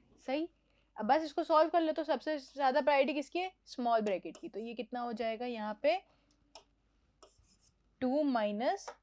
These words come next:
यहाँ पे थ्री माइनस सिक्स माइनस फ़ाइव माइनस वन is फ़ोर, ठीक है? तो ये ख़त्म हो गया। सिक्स माइनस फ़ोर is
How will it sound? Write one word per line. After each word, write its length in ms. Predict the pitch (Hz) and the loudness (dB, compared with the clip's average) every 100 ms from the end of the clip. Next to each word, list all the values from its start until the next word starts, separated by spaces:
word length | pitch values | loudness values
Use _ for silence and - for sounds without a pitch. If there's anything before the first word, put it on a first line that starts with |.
| _ _ _ _ _ _ - _ _ _ 226 | _ _ _ _ _ _ -20 _ _ _ -6
यहाँ 160 | 220 | -4
पे 120 | 220 | -2
थ्री 340 | 269 240 277 330 | -2 -2 0 0
माइनस 500 | 285 208 202 233 277 | 0 -2 -4 -6 -8
सिक्स 480 | - - 320 - - | -8 -4 -4 -4 -8
माइनस 540 | 220 196 208 285 320 - | -6 -6 -2 -2 -2 2
फ़ाइव 200 | 220 220 | 2 0
माइनस 300 | 240 254 254 | -6 -6 -6
वन 180 | 254 | -6
is 80 | 294 | -8
फ़ोर, 320 | - 208 170 - - _ _ _ _ _ _ _ _ _ | -8 -8 -8 -10 -20 _ _ _ _ _ _ _ _ _
ठीक 180 | 254 247 | -8 -4
है? 120 | 392 - _ _ _ _ _ - | -6 -6 _ _ _ _ _ -8
तो 60 | |
ये 140 | 240 240 | -6 -4
ख़त्म 260 | 247 254 | -4 -4
हो 120 | 254 | -4
गया। 200 | 247 294 - _ _ _ - | -2 -4 -4 _ _ _ -4
सिक्स 220 | 277 262 | -2 2
माइनस 340 | 277 269 285 285 | 2 2 0 -2
फ़ोर 280 | 277 277 | 0 2
is 340 | 285 339 349 | 4 2 0